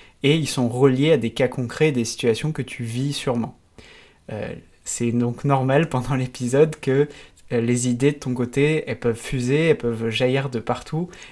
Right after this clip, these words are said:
et donc hésite pas à prendre des notes, que ce soit à l'écrit ou à l'oral. Maintenant, on va entrer dans le cœur, euh, du sujet de, de la tribu, du sujet de cet épisode. Qu'est-ce qu'une tribu ?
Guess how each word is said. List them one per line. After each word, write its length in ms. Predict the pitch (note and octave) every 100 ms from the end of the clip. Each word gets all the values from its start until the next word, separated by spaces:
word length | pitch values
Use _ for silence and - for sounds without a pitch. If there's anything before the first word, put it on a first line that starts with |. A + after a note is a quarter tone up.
| -
et 120 | A#2+
donc 280 | A#2+ D3+ -
hésite 280 | C#3 B2+ B2
pas 180 | - E3
à 160 | C3+ A#2+
prendre 260 | - C3
des 120 | A#2+
notes, 360 | A#2 C3+ C#3+ -
que 80 | -
ce 80 | C3+
soit 200 | A#2 C3+
à 20 |
l'écrit 280 | A#2 - D3
ou 80 | B2+
à 60 |
l'oral. 260 | A2 G2 - _ - _ _
Maintenant, 440 | C#3 C#3+ D3 D3 D#3
on 80 |
va 140 | C3 A#2+
entrer 440 | A#2+ - D3 D3 -
dans 120 | B2+
le 100 | A#2+
cœur, 460 | A2+ D3+ D3+ D3 C3
euh, 100 | A#2+
du 160 | A2+
sujet 440 | A#2 - A#2+ C3 C#3+
de, 140 | B2 A2 -
de 160 | C3+ A#2+
la 120 | A2
tribu, 460 | - - C3+ D3 - - - -
du 80 | A#2+
sujet 280 | - B2 C3+
de 80 | C#3
cet 160 | A#2+
épisode. 340 | A#2+ - - - _ _ - - - - _
Qu'est-ce 240 | - F#3+ -
qu'une 240 | - C#3
tribu ? 380 | C3 D#3 B2